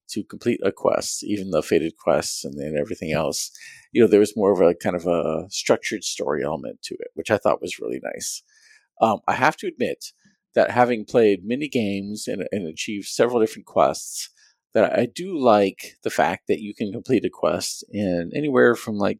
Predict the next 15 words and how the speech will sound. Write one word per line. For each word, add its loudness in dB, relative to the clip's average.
two 0
to 4
four 4
games 0
usually. -8
And, 4
uh, 6
you 0
know, 0
'cause -2
it -6
feels 2
like 4
you're -4
making -6